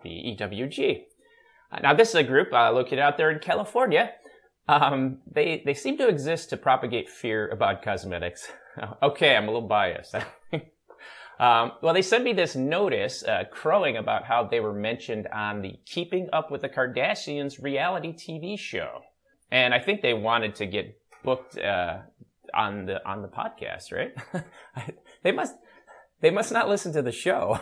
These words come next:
<laughs> Anyway, uh, they were mentioned on the show because the E W G has an app for rating various products based on their system and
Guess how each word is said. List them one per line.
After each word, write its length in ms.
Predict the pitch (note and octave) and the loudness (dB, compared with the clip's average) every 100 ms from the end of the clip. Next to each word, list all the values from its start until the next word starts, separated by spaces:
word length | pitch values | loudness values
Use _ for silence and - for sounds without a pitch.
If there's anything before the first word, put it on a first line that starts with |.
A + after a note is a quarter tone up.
| - | 0
<laughs> 400 | G#3+ - F#4 - - _ | 0 0 -4 -4 -20 _
Anyway, 340 | G3 A#3 G3 E3 | 2 6 8 8
uh, 260 | F3 E3 D3+ - - | 8 4 4 -4 -2
they 180 | - F#3+ | 4 4
were 480 | A#3+ G#3 F3+ D#3+ C#3+ | 6 4 6 6 6
mentioned 320 | E3 G#3+ F#3+ | 2 2 2
on 80 | D#3+ | 2
the 60 | |
show 240 | C#3 A3+ G#3+ | 2 2 2
because 300 | C#3 D3+ C3 | 2 0 0
the 140 | C3 | 0
E 40 | F3+ | 0
W 260 | F#3+ D3+ | 0 0
G 240 | A#2+ C#3+ D#3+ | -2 -2 -4
has 320 | C#3 C#3 C3 | -2 -2 -2
an 120 | A2+ | -4
app 380 | - B2 C3+ - | -2 0 0 -2
for 300 | - A#2 G#2+ | -4 -2 -2
rating 480 | G2 B2 C3 A#2+ G#2 | 0 0 2 0 0
various 400 | A2 G#2+ G2+ - | 0 0 -2 -6
products 520 | - D3 B2+ G#2 - | 0 2 2 -2 -4
based 300 | A2 A2 - | -4 -4 -4
on 240 | G#2+ G#2 | -6 -4
their 440 | G#2 G2+ G2 G2 F#2+ | -2 -2 0 -2 -4
system 800 | - D#3 D3 - A2+ G#2+ G#2+ G#2+ | -4 -4 -2 -2 -2 -2 -6 -6
and 440 | A#2 G#2+ G2+ G2 | -6 -6 -6 -10